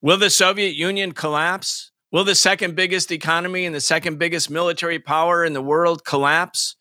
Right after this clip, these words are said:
Will the socialist camp collapse? Will those countries become independent? Will Ukraine become independent, and Estonia and Latvia and Lithuania and Georgia and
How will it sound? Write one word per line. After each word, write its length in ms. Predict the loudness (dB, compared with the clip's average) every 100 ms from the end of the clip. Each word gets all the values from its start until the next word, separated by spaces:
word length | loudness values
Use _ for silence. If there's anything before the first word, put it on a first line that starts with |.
| _ _ -4
Will 140 | -2
the 120 | 2 2
socialist 600 | 4 2 2 -4 -6 -4
camp 300 | -2 -4 -4
collapse? 800 | -2 2 2 0 -4 -8 -8 -12 _ _ _ _ 2
Will 180 | 2
those 220 | 4 4 2
countries 500 | -2 -2 0 -2 -2
become 600 | -8 -2 -2 -2 -6 -14 _ -2
independent? 760 | 0 0 -2 0 0 0 -4 -6 _ _ -2
Will 160 | 2 4
Ukraine 500 | 4 2 2 0 0
become 320 | -2 -2 -2
independent, 680 | -6 -4 -4 -2 -2 -4 -4
and 140 | -2
Estonia 680 | 0 2 2 2 0 0 0
and 120 | -2
Latvia 560 | 2 2 2 -2 -2 -2
and 160 | -4 -4
Lithuania 760 | -4 -4 -2 -2 -2 -2 -2 -4
and 160 | -6
Georgia 500 | 0 2 2 2 0
and 180 | -2